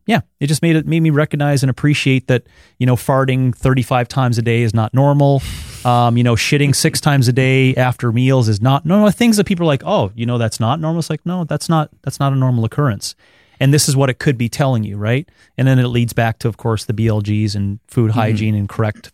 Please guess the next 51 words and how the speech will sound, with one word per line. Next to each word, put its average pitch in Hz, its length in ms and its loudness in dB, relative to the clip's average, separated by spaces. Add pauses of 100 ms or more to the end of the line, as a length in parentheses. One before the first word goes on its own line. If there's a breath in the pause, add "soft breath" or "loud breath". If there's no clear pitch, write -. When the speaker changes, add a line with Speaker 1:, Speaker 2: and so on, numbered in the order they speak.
Speaker 1:
f-, 123 140 -12
correct - 220 -4
food 123 260 0
sourcing. 104 500 -6 (260 soft breath)
Speaker 2:
Yeah. 120 200 -4 (160)
Speaker 1:
Um, 110 200 -2
so 131 140 0
it 117 80 -2
just - 200 -4
helped, - 360 -4 (580)
Speaker 2:
Yeah, 123 140 -4
I - 20 -4
Speaker 1:
you 117 60 2
know, 117 60 2
help 120 100 2
the - 60 -
Speaker 2:
remember, 117 160 -2
Speaker 1:
process. 113 440 -4
Speaker 2:
I 135 80 -4
remember 120 420 -2 (120)
that 123 240 -4
conversation 113 580 -4
with 110 100 -8
Mark 113 300 -4
'cause 117 200 -6
he 120 100 -4
would 110 200 -8
be 117 120 -4
like, 113 200 -6
you 127 40 -4
know, 131 160 -2
so, - 160 -6
like, 120 160 -4 (320)
you, 113 160 -10
w-, 117 240 -8 (120)
this, 143 220 -2 (320)
this 156 160 0
has 160 100 0
been 127 180 -2
a 113 80 -4
long 117 420 -4 (160)
going 110 300 -4
conversation. 113 840 -10
Speaker 1:
Yeah. 226 140 -6 (100)
Speaker 2:
But 123 140 0
he's 123 160 -4
like, 110 180 -8
you 120 60 -6
know, 117 60 -4
so, 120 180 -6
like, 113 260 -8